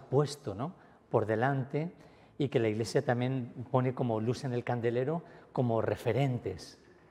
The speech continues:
Hay santos de todo tipo, intelectuales, analfabetas, hombres, mujeres, casados, solteros,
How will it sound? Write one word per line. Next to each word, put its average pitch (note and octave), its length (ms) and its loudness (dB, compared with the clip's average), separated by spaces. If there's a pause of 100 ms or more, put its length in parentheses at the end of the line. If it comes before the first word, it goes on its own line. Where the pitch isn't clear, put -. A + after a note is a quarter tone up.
(120)
Hay B2 120 2
santos C3+ 400 0
de B2 120 2
todo C#3+ 400 0
tipo, A2 320 -2
intelectuales, G#2+ 1000 -2
analfabetas, A2+ 1000 -4 (200)
hombres, A2+ 420 0
mujeres, A2+ 500 -2
casados, A2 540 -4
solteros, A2+ 640 -4